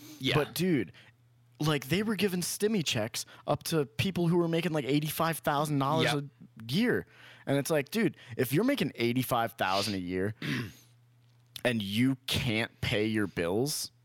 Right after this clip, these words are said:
Speaker 1: Mm-hmm.
Speaker 2: you're managing your money fucking wrong.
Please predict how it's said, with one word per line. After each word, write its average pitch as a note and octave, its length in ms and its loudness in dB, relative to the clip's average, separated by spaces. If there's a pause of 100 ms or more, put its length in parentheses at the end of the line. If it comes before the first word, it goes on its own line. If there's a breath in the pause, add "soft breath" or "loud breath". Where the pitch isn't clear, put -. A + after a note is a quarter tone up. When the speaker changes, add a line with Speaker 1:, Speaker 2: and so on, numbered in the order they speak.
(120)
Speaker 1:
Mm-hmm. A#2 420 -4 (500 loud breath)
Speaker 2:
you're D3+ 420 2
managing D#3 760 2
your C#3+ 120 2
money B2 480 2
fucking C3+ 720 -4
wrong. C#3+ 500 0